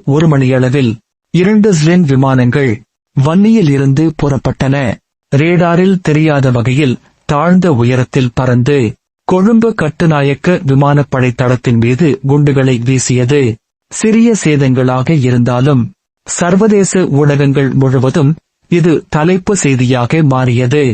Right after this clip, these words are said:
முதல் தாக்குதலுக்கு பிறகு, வான் புலிகளின் அடுத்த இலக்காக யாழ்ப்பாணம் பலாலி விமானப்படை தளம் அமைந்தது.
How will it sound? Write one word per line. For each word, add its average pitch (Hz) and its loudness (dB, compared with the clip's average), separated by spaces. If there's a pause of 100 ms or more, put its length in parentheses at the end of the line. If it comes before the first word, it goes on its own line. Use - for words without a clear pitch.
(380)
முதல் 190 2
தாக்குதலுக்கு 135 -2
பிறகு, 131 0 (500)
வான் 160 2
புலிகளின் 165 0
அடுத்த 139 -2
இலக்காக 127 -2 (540)
யாழ்ப்பாணம் 180 0
பலாலி 147 0 (100)
விமானப்படை 139 0 (100)
தளம் 139 0
அமைந்தது. 123 0